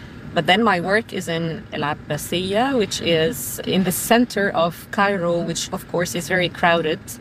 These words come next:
And if you ask any Egyptian if the driving is an enjoyable experience, it's definitely not.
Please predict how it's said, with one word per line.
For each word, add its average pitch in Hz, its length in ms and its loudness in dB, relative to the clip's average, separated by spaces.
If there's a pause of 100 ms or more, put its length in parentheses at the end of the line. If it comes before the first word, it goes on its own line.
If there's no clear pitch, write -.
(100)
And 160 680 -2 (1080)
if - 160 -2
you 208 60 6
ask - 240 2
any 233 180 4
Egyptian 247 540 0
if 214 180 -2
the 185 120 -2
driving 202 680 2
is 208 140 -4
an 277 120 0
enjoyable 196 600 2
experience, 175 680 -2
it's - 200 -12
definitely 175 560 0
not. 156 280 0